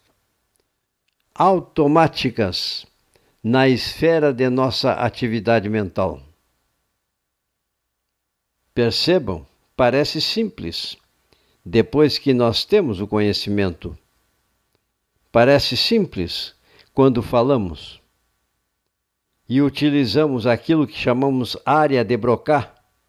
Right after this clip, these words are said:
que está em conexão com as várias regiões do nosso cérebro e serve como meio no qual as palavras pensadas podem ser verbalizadas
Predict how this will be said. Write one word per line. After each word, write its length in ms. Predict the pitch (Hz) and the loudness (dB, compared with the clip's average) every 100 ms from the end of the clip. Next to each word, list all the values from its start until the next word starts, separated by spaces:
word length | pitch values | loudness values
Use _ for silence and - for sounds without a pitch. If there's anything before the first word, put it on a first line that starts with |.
| _ _ _ _ _ _ _ _ | _ _ _ _ _ _ _ _
que 140 | - | -2
está 480 | 156 143 - 175 156 | 0 -2 -2 -2 0
em 260 | 151 190 175 | 0 0 0
conexão 720 | - 151 139 127 - 165 165 | 0 0 2 0 -2 0 -2
com 240 | - 143 | -2 -2
as 180 | 127 101 | 0 -2
várias 560 | 85 135 185 147 135 107 | -2 0 2 0 -2 -2
regiões 720 | 104 139 113 127 170 143 98 | 0 0 0 0 2 0 0
do 120 | 123 | -2
nosso 360 | 127 135 160 110 | 0 0 -2 -8
cérebro 640 | - 160 143 101 87 85 - _ _ _ _ _ _ _ _ _ _ _ _ _ _ _ _ _ _ _ - | -2 0 0 -2 -4 -10 -18 _ _ _ _ _ _ _ _ _ _ _ _ _ _ _ _ _ _ _ 0
e 160 | 135 | 2
serve 540 | 131 - 160 165 131 143 | 2 0 2 2 0 -2
como 460 | 147 147 143 127 | -2 0 2 0
meio 640 | 110 156 185 143 123 101 92 _ _ - | 0 0 0 0 0 -2 -6 _ _ -4
no 200 | 135 139 | -2 -2
qual 460 | 139 139 127 - | 0 2 2 -2
as 260 | - 131 - | -2 -2 -2
palavras 720 | - 131 120 165 151 123 117 | -2 0 2 2 2 0 -6
pensadas 1000 | - 135 117 - - 170 180 165 160 - | -2 -2 -2 -4 -2 2 2 0 -4 -6
podem 580 | - 160 160 156 135 120 | -6 0 2 2 0 -4
ser 460 | - - 139 92 - _ - - - | -4 0 0 -2 -12 _ -20 -20 -12
verbalizadas 1800 | 95 101 180 180 147 120 110 143 135 127 95 - 139 139 107 110 - | -8 0 2 4 2 -2 0 2 2 0 -4 0 2 2 2 0 -2